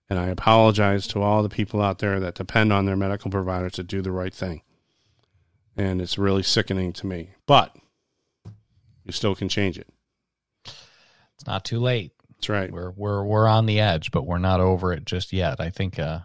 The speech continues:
Speaker 2: as Americans, I think we're a little more resilient. We can fix this mess.
Speaker 1: Mm-hmm.
Speaker 2: We can fix the mess, but, uh, we gotta move on here a little bit
Speaker 1: All
Speaker 2: to
Speaker 1: right.
Speaker 2: the next block.
Speaker 1: Moving on.
Speaker 2: Go on.
Speaker 1: All right. So,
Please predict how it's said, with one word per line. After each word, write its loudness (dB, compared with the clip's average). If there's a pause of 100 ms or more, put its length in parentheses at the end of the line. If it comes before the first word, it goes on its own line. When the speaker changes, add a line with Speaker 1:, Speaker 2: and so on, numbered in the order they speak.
(140)
Speaker 2:
as -2
Americans, 0
I 0
think -4
we're 0
a 0
little -4
more -2
resilient. -6
We -8
can -8
fix 0
this -8
mess. -4
Speaker 1:
Mm-hmm. -8 (440)
Speaker 2:
We 0
can -2
fix 0
the -10
mess, -6
but, -12
uh, -8
we -2
gotta 4
move 2
on -2
here -6
a -6
little -6
bit -4
Speaker 1:
All 2
Speaker 2:
to 2
Speaker 1:
right. 4
Speaker 2:
the 0
next -10
block. 2
Speaker 1:
Moving 4
on. 4 (540)
Speaker 2:
Go -2
on. 2 (840)
Speaker 1:
All 4
right. 4 (160)
So, 6